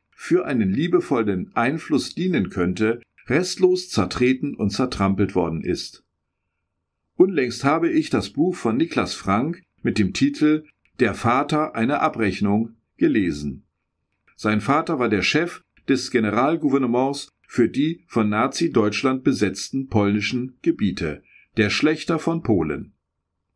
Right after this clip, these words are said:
Ich kann es jedem nur empfehlen, der ein anschauliches Beispiel für eine irreparable Hölle in der menschlichen Seele kennenlernen möchte. Solche Charaktere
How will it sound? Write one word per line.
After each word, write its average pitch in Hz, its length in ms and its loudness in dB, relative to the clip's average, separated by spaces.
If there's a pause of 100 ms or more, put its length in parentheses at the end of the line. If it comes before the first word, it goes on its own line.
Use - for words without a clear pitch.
(340)
Ich - 200 -6
kann 165 160 0
es - 180 -4
jedem 180 320 2
nur 175 220 2
empfehlen, 123 600 2 (260)
der 131 160 2
ein 104 160 -2
anschauliches 165 760 0
Beispiel 117 580 2 (200)
für - 220 0
eine 123 180 0
irreparable 131 920 2
Hölle 113 380 2 (160)
in 147 120 -2
der 131 140 4
menschlichen 123 540 0
Seele 98 440 2
kennenlernen 98 640 0
möchte. 80 480 -6 (1080)
Solche 185 480 0
Charaktere 113 800 0